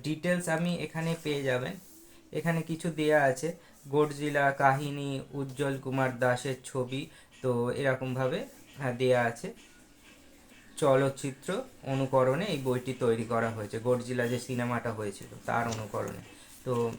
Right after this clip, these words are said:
ছবি দিয়ে দিয়ে ভীষণ ভালো একটা বই। আর বইটির পাবলিকেশন তো আমি বলেই দিলাম। আর তিরিশ টাকা মানে এটা আপনারা কলেজে ওই কুড়ি পঁচিশ টাকায়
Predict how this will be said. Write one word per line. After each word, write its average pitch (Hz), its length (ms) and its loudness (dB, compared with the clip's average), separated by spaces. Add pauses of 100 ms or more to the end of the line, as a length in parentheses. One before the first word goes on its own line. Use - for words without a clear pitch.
(600)
ছবি 131 300 -2
দিয়ে 120 260 2
দিয়ে 127 180 -4 (100)
ভীষণ 190 300 0
ভালো 147 280 2
একটা 147 260 -2
বই। 147 200 -2 (360)
আর 156 140 4
বইটির 165 400 0
পাবলিকেশন 151 680 0
তো 156 120 4
আমি 151 180 0
বলেই 135 300 0
দিলাম। 143 320 -4 (400)
আর 123 320 4
তিরিশ 180 300 -2
টাকা 185 240 2
মানে 180 260 0
এটা 175 200 4
আপনারা 170 300 6
কলেজে 156 560 2
ওই 160 180 0
কুড়ি 151 260 -2
পঁচিশ 151 320 -6
টাকায় 151 260 2